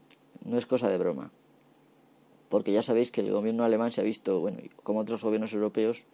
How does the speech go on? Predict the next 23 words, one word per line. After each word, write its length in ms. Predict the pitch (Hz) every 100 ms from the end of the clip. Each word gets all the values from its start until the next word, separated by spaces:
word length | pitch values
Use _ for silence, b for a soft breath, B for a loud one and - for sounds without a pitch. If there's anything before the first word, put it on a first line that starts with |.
| b b b
ha 100 | 113
sido 200 | 117 113
víctima 400 | 117 117 120 117
de 60 |
la 80 | 104
vigilancia 400 | 95 - 107 110
de 80 | 104
la 60 | 95
N 100 | 95
S 220 | - 123
A, 120 | 135 147 _ _ _ b b b b b -
en 100 | -
fin. 220 | - - - _ -
Eh, 300 | - - - - - _ _ _ _ _ - b b b b -
bueno, 280 | 135 117 -
el 160 | - 127
sabotaje. 680 | - 123 123 143 139 104 107 _ _ _ _ _ _ _ _ _ _ _ _ _ _ - - - - -
Una 180 | 147 165
de 40 |
las 140 | 160
cosas 240 | - 147 151
que 240 | 131 120
más, 340 | 117 131 131